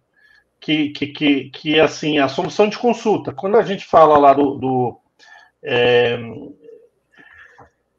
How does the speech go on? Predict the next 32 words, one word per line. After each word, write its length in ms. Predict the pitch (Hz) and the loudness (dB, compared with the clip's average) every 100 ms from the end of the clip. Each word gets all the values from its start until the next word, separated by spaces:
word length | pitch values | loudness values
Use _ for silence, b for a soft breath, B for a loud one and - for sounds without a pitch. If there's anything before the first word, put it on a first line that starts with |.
| _ _ | _ _
na 140 | - 254 | 2 6
realidade, 560 | 269 226 156 185 233 | 6 4 4 6 6
se 80 | - | 2
você, 340 | 208 220 247 214 | -2 0 0 0
eu 160 | 208 254 | 2 0
chamo 320 | - 220 240 | 2 2 2
de 80 | 196 | 0
parafuso, 920 | - 208 190 - - 156 160 110 110 | 4 6 6 2 -6 -10 -10 -10 -14
mas, 400 | 123 120 131 123 | -12 -8 -8 -8
assim, 460 | 135 147 143 - 117 | -10 -12 -14 -16 -12
não 120 | 131 | -4
é 80 | 160 | -2
o 140 | 196 | -2
parafuso, 760 | - 170 165 - - 127 107 123 | 2 2 2 -2 -8 -14 -10 -10
é 40 | |
o 100 | - | -10
que 140 | - - | -10 -10
você 200 | 180 202 | 0 0
usa 280 | 208 196 | 2 2
pro 160 | 208 220 | 2 0
implante. 560 | 214 156 123 - - _ _ | -2 -2 -2 -4 -20 _ _
Então, 300 | 139 127 214 | -6 0 2
quando 160 | 262 | 2
você 220 | 240 233 220 | -2 -2 -2
tem 260 | 190 170 | -2 -6
duas, 280 | 151 254 - - | -4 -4 -6 -10
você 200 | - 151 | -8 -8
teve 180 | 160 | -8
duas 260 | 147 202 294 | -6 -2 -2
soluções 360 | 262 208 202 185 | 0 -4 -2 -6
de 80 | - | -6
consulta. 560 | - 151 135 - - | -12 -8 -8 -8 -14